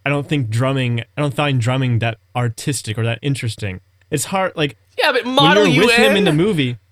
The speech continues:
Speaker 1: What? What?
Speaker 2: Model U N and Teacher of the Year are at least on the same playing field. I just feel like
Speaker 1: It's
Speaker 2: in a
Speaker 1: easier for people to, to, like, understand, I think.
Speaker 2: As
Speaker 1: It's easier for people to comprehend.
Speaker 2: As far as,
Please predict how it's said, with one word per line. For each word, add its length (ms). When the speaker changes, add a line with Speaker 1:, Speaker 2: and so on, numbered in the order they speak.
Speaker 1:
What? 300
What? 280
Speaker 2:
Model 280
U 180
N 140
and 120
Teacher 380
of 80
the 80
Year 480
are 300
at 220
least 420
on 80
the 80
same 220
playing 260
field. 300
I 80
just 180
feel 160
like 400
Speaker 1:
It's 100
Speaker 2:
in 80
a 60
Speaker 1:
easier 300
for 120
people 220
to, 240
to, 280
like, 220
understand, 680
I 60
think. 260
Speaker 2:
As 160
Speaker 1:
It's 80
easier 220
for 40
people 200
to 100
comprehend. 580
Speaker 2:
As 160
far 360
as, 440